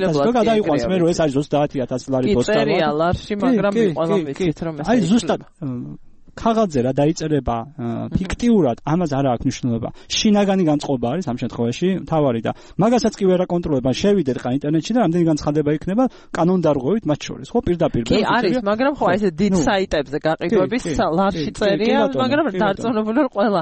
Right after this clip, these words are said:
Speaker 1: ყველა
Speaker 2: ზის და ანგარიშობს,
Speaker 1: არც
Speaker 2: მე რამდენი
Speaker 1: ერთი
Speaker 2: დოლარია.
Speaker 1: თანხა, ფსიქოლოგიური მომენტია, რომ როდესაც რამე თანხას ასახელებ, ნებისმიერი ტიპის ნივთის გაყიდვის, თუ სპეციალური მარკეტინგული გათვლა არ გაქვს, ის არის
Speaker 2: ხო.
Speaker 1: რგვალი ციფრი. აბა შევიდეთ და თუ ვნახავთ რგვალ თანხას. იმიტომ
Speaker 2: ხო.
Speaker 1: ყველა არის დოლარში, ესე ვთქვათ, ე,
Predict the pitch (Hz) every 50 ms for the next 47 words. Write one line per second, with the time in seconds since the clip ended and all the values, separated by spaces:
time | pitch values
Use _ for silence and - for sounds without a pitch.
0 | - - - - - 202 208 190 160 139 - 214 226 233 - - - 277 285 269
1 | 226 - 160 175 175 170 180 180 180 185 185 240 226 - 156 196 226 190 190 185
2 | 196 190 180 170 165 160 143 165 160 156 160 190 208 190 147 143 139 123 117 -
3 | - - 196 - 190 180 170 160 160 151 147 139 139 131 127 156 156 165 208 240
4 | 208 - 143 156 170 135 135 113 - 135 135 131 - 131 127 - 127 110 113 110
5 | - 139 - - 123 117 113 107 135 127 139 147 190 165 - 156 127 127 - 147
6 | - - 110 127 131 113 - 120 107 - - - 123 - 139 123 120 131 180 240
7 | 233 - - - - - - - - - - - 175 143 123 - - 139 - -
8 | 143 131 123 117 113 123 - 123 113 127 123 113 120 113 113 107 113 - - 123
9 | 120 151 196 190 - 123 - 151 190 180 185 160 135 127 143 170 - - 131 -
10 | - - 120 - - - - - - - - 185 220 226 - - 180 170 156 135
11 | 135 131 - - 208 - - 151 139 135 131 - 185 185 - 143 131 135 143 147
12 | - 117 110 - - - 196 226 247 226 254 240 - 214 208 208 196 202 240 233
13 | 170 175 165 160 165 175 160 - 170 - 143 143 - - 220 220 - 175 160